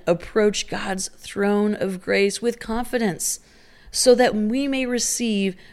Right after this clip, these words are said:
mercy and find grace to help us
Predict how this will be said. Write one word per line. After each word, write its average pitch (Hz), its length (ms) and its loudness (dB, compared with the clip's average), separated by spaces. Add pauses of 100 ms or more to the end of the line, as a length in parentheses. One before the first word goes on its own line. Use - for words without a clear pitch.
(120)
mercy 196 760 0 (320)
and 196 180 0
find 190 500 -2
grace 175 760 0 (400)
to 208 160 2
help 202 320 0
us - 400 -8